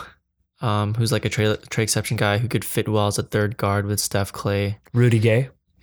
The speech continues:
Speaker 2: What do you think?
Speaker 1: Um, not
Speaker 2: If,
Speaker 1: bad.
Speaker 2: if we get Rudy Gay, I would be like, I would want him to play
Speaker 1: He needs to
Speaker 2: kinda
Speaker 1: play
Speaker 2: like,
Speaker 1: defense, though.
Speaker 2: he needs to be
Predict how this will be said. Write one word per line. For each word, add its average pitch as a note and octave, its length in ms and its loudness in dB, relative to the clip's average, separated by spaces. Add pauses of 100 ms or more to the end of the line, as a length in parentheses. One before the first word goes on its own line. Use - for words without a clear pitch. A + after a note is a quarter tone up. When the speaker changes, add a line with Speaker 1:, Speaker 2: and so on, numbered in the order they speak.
Speaker 2:
What A#2 80 4
do A2+ 60 6
you G#2 60 2
think? G#2 220 4
Speaker 1:
Um, G2+ 220 -2 (2000)
not A2 140 0
Speaker 2:
If, D3+ 60 0
Speaker 1:
bad. A2 420 0
Speaker 2:
if B2+ 140 2
we D3 100 6
get E3+ 180 6
Rudy C3 240 6
Gay, A2 520 4 (260)
I A#2+ 240 4
would A#2+ 220 4
be A#2+ 180 6
like, A2+ 560 0 (360)
I B2+ 80 4
would C3 100 4
want C#3 240 6
him C#3+ 60 6
to C3 40 6
play A#2 640 4 (400)
Speaker 1:
He C3+ 80 0
needs C3 100 2
to C3 60 6
Speaker 2:
kinda A2+ 100 4
Speaker 1:
play A#2 80 4
Speaker 2:
like, G#2+ 100 2
Speaker 1:
defense, G#2+ 420 0
though. G2+ 100 -2
Speaker 2:
he A#2 100 2
needs C3 220 4
to B2+ 80 2
be A#2 280 2